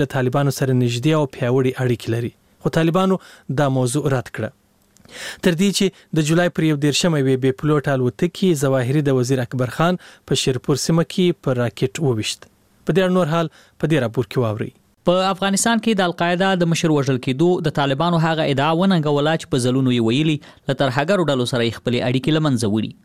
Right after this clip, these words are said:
Speaker 2: که څه هم د ملګرو ملتونو او یو شمېر هیوادونو لخوا په ځلونو وویل شول چې طالبان او القاعده لا هم سره پراخې اړیکې لري،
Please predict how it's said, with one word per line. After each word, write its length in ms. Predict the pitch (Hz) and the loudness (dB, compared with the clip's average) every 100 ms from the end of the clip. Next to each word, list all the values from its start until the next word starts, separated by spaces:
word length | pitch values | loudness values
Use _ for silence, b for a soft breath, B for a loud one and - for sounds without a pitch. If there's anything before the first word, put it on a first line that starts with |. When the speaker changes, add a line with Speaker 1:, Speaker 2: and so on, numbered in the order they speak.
| _ | _
Speaker 2:
که 80 | 180 | -2
څه 160 | 180 208 | 0 0
هم 120 | 202 | 2
د 60 | 196 | 2
ملګرو 260 | 190 202 202 | 2 2 2
ملتونو 400 | 185 180 196 196 | 2 2 2 2
او 80 | 180 | 2
یو 60 | 165 | 2
شمېر 220 | 170 151 | 2 2
هیوادونو 400 | 151 151 151 190 170 | 2 2 2 2 2
لخوا 220 | - 170 165 | 0 -2 0
په 80 | 131 | 0
ځلونو 320 | 156 190 175 | 2 2 4
وویل 300 | 170 165 147 | 4 2 0
شول 140 | 160 147 | -2 -2
چې 140 | 147 | -2
طالبان 380 | 131 123 147 156 | 0 0 0 0
او 100 | 131 | 0
القاعده 420 | 120 117 120 135 143 151 | 0 -2 -2 -2 -2 -2
لا 100 | 156 165 151 | 0 2 0
هم 160 | 170 - | 0 0
سره 200 | 131 120 | -2 -2
پراخې 420 | 120 139 147 - - | -2 0 -2 -4 -4
اړیکې 240 | 135 185 165 | -2 0 0
لري، 120 | 160 | 0